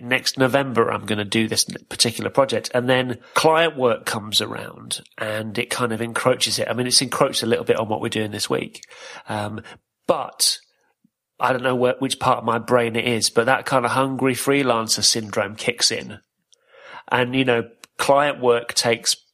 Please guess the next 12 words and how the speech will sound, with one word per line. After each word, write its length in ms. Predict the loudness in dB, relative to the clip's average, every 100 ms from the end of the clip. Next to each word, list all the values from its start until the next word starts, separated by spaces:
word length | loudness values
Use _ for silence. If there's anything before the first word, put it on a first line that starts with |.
| _
precedent 680 | -2 0 2 0 -2 -6 -4 0
over, 580 | 0 2 2 2 2 -2
you 140 | -2
know, 180 | -2 -4
me 400 | -2 0 0 -2
investing 600 | -4 0 2 2 0 0
my 160 | 0
time 400 | 0 0 0 0
in 100 | 0
something 400 | 0 0 -2 -6
for 180 | -2 -2
ourselves. 840 | 0 2 2 2 0 0 0 -4